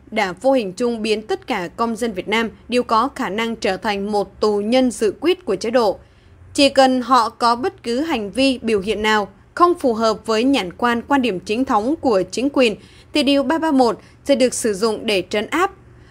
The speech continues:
Luật sư Vũ Đức Khanh từ Canada nhận định, nữ tổng giám đốc năm mươi mốt tuổi của công ty cổ phần Đại Nam đã bị công an thành phố Hồ Chí Minh tống đạt quyết định khởi tố vụ án,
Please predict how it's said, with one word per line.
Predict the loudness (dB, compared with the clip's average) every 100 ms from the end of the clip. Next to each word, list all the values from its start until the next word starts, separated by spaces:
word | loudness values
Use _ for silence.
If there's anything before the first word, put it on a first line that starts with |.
| -20 0
Luật | 2 4
sư | 4 2
Vũ | 2 -2
Đức | -2 -2
Khanh | 0 0
từ | 0 -4
Canada | -4 -6 -2 0
nhận | 0 -4 -2
định, | -4 -4 -6
nữ | 0 2 2 0
tổng | 0 0
giám | -4 -2
đốc | -2 0
năm | 0
mươi | 2
mốt | 0 -2
tuổi | -2 -2 -2
của | -4
công | -4 -2
ty | -2 -4 -2
cổ | -4
phần | -2 -6
Đại | -2
Nam | 0 0 -2 -18 -6
đã | -2
bị | -2
công | -2 0 4
an | 2 2
thành | -2 -4
phố | -2 -4
Hồ |
Chí | -2 -2
Minh | -2 -2 -8 _
tống | 0 2 0
đạt | 0 0 -2
quyết |
định | 0 -2 -2
khởi | -2 0
tố | 0 -4
vụ | -4
án, | -2 -2 0